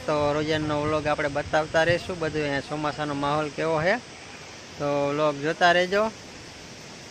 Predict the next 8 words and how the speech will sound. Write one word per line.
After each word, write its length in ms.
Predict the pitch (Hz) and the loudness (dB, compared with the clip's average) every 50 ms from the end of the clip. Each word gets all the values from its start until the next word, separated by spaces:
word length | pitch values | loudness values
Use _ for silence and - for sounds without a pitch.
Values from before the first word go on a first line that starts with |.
| - - - - - - - - - - - - - - - - 139 | -16 -16 -16 -16 -16 -16 -16 -16 -16 -16 -16 -16 -16 -16 -16 -10 -4
જુઓ 280 | 143 156 165 160 151 | 0 2 2 2 2
તમે, 260 | 143 - 143 139 135 131 | 2 0 -2 0 0 2
આ 220 | 127 127 131 131 123 | 2 2 2 2 2
ભાઈ 220 | - 151 156 156 | 0 0 0 -2
એક 80 | 147 147 | -2 -2
ડેમ 280 | 127 151 165 165 165 151 | 0 2 2 2 2 0
છે 140 | 147 170 208 254 - - - - 480 508 508 494 480 440 - - 453 427 - - - - - - - - - 151 | 0 -2 -2 -2 -4 -8 -12 -10 -10 -8 -8 -8 -8 -10 -12 -12 -12 -12 -12 -12 -14 -14 -12 -12 -12 -10 -8 -6
અને 140 | 139 143 | -4 -2